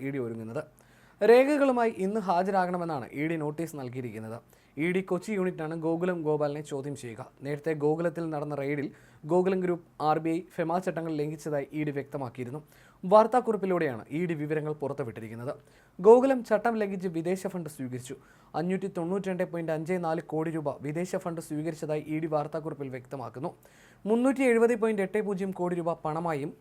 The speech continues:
ഇരുന്നൂറ്റി ഇരുപത് പോയിന്റ് ഏഴ് നാല് കോടി രൂപ ചെക്കായുമാണ് സ്വീകരിച്ചിരിക്കുന്നത്.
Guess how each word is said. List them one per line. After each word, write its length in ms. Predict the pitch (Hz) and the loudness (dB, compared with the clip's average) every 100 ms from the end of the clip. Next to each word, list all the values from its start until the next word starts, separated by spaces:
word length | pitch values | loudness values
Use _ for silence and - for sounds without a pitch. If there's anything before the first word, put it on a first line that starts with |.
| - - - | -20 -10 -4
ഇരുന്നൂറ്റി 300 | 202 226 226 214 | 0 0 0 0
ഇരുപത് 220 | 202 202 | 0 0
പോയിന്റ് 220 | 196 190 175 | 0 0 0
ഏഴ് 140 | 175 196 180 | 0 0 0
നാല് 180 | 175 180 | -2 0
കോടി 140 | 180 165 | -2 -2
രൂപ 120 | 165 160 - | -4 -4 -6
ചെക്കായുമാണ് 580 | 160 190 175 160 151 135 | -2 0 0 -2 -4 -6
സ്വീകരിച്ചിരിക്കുന്നത്. 720 | - 135 143 147 135 120 131 | -6 -6 -6 -6 -8 -6 -6